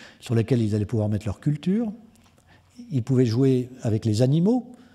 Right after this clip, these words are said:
qu'ils ont sélectionnés pour arriver à ce qu'ils permettent de mieux nourrir la, la société. Ils avaient des arbres dans leur culture, hein, c'est-à-dire que dans les bouquins d'agronomie,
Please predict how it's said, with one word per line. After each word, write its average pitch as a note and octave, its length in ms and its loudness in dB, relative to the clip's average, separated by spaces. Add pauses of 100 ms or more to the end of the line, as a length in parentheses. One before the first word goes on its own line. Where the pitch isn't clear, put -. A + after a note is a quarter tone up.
(280)
qu'ils G#2 220 -2
ont G#2+ 80 -2
sélectionnés E3+ 640 0
pour A2 320 -4
arriver G#2+ 420 -2
à G#2 60 -2
ce G2+ 100 -10
qu'ils G2 380 -4 (100)
permettent A2 360 -2
de G2 160 -6
mieux G2 220 -4
nourrir A2 420 -2
la, F#2 240 -8
la G2+ 120 -6
société. D3 500 -2 (1000)
Ils G2+ 100 -4
avaient G#2+ 140 0
des A#2+ 200 0
arbres F3 400 -2 (800)
dans G2+ 140 -2
leur G2+ 220 -4
culture, G3 640 -2
hein, A#2+ 120 -2
c'est-à-dire G#2+ 260 -4
que G2 300 -4
dans G2+ 160 -2
les G#2 340 -2
bouquins A#2+ 340 -2
d'agronomie, G#2+ 640 -2